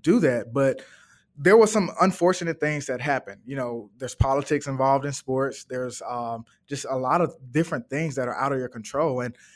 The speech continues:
and I was hit with a lot of this stuff. So for me, um, in my head, I really <laughs> wanted to figure out,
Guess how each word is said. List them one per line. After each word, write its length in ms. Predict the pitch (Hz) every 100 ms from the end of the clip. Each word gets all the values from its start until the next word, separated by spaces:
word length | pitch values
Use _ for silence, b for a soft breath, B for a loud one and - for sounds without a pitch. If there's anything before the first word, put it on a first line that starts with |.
| b 160
and 100 | 165
I 80 |
was 180 | 294 240
hit 200 | 262 349
with 140 | 156 135
a 40 |
lot 300 | 127 123 117
of 80 | 110
this 140 | 101
stuff. 380 | - 117 82 _ _
So 240 | - 175 143
for 200 | - 131
me, 600 | 127 180 320 165 143 b b b b
um, 260 | 151 147 139
in 120 | 139
my 140 | 131
head, 400 | 117 165 190 151
I 180 | 117 131
really 680 | 123 120 139 151 147 139 135
<laughs> 240 | 127 135
wanted 380 | 180 180 147 147
to 460 | - 151 139 135 123 b b b b b _
figure 300 | 185 202 151
out, 420 | 160 196 151 101